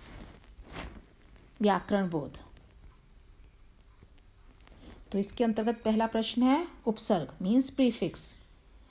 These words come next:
तो हम बहुत बार पढ़ चुके हैं पिछले पाठों में, तो एक बार यहाँ से भी पढ़ लेते हैं।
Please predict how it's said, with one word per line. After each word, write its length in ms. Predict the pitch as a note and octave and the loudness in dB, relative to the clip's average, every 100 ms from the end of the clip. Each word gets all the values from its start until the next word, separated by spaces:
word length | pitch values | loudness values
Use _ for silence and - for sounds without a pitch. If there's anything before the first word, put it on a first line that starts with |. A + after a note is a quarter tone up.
| - - - | -20 -12 -4
तो 60 | |
हम 200 | F3+ G3 | 2 4
बहुत 220 | F#3 G#3+ G#3+ | 4 2 4
बार 180 | A3 | 2
पढ़ 180 | A3 F#3 | 4 0
चुके 260 | - A3 B3 | 0 0 2
हैं 80 | B3 | 2
पिछले 280 | - A#3 A3 - - G#3 G3 | 0 0 0 -2 -2 0 0
पाठों 380 | F#3+ G3+ F#3 B3 | 2 2 4 6
में, 260 | B3 D#4 G4+ - - - - - | 6 6 0 -10 -20 -20 -20 -2
तो 60 | G3+ | 0
एक 100 | G3+ | 4
बार 120 | G#3 | 4
यहाँ 200 | A3 G3 | 4 2
से 120 | G#3+ | 2
भी 100 | A3 | 0
पढ़ 160 | G#3+ F#3 | 2 2
लेते 320 | F3+ F#3 G#3+ | 2 0 2
हैं। 220 | A#3+ D4 | 4 4